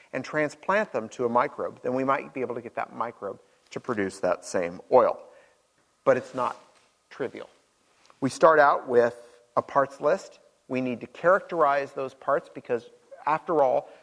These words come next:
they're coming from nature. We don't know anything about them. But we want to assemble them into a microbe, much like we might assemble the parts to build a computer.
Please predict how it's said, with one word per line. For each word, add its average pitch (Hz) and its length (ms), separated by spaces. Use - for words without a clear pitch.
they're 131 100
coming 196 360
from 131 200
nature. 123 360
We 131 160
don't 139 240
know 131 260
anything 147 640
about 104 360
them. 104 180
But 147 120
we 160 120
want 160 220
to 165 120
assemble 190 480
them 110 260
into 151 300
a 139 40
microbe, 113 460
much 156 320
like 139 240
we 131 100
might 120 300
assemble 156 480
the 120 100
parts - 520
to 135 80
build 117 360
a 110 80
computer. - 520